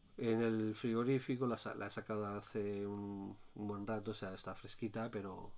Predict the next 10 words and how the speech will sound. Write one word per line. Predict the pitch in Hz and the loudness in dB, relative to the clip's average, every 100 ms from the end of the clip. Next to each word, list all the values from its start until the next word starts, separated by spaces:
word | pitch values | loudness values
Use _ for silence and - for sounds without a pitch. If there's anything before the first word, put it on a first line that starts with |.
| - | -10
pero | - 98 | -6 -2
bueno, | 98 90 - 92 | -2 -4 -8 -6
eh, | 92 95 | -6 -4
no, | 98 101 95 95 - | -4 -4 -4 -6 -6
no, | 98 101 98 | -4 -4 -2
no | 101 | -4
está | 98 - | -4 -4
caliente | 101 98 92 95 | -2 -4 -4 -6
de, | 98 95 92 - - - - - - - - - - - | -6 -6 -8 -8 -8 -8 -10 -10 -10 -10 -12 -14 -14 -6
eh, | 110 107 107 104 | 0 0 0 -2